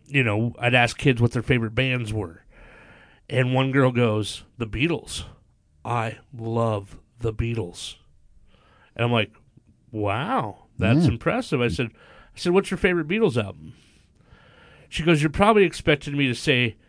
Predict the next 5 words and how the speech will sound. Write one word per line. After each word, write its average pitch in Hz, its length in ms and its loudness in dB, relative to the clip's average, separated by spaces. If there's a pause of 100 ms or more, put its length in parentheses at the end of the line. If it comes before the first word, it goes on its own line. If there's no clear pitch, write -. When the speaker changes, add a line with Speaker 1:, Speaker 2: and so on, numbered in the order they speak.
(120)
Speaker 1:
Sergeant 123 420 2
Pepper 117 500 -2 (1400)
or 143 280 6
Yellow 120 260 4
Submarine." 104 720 -4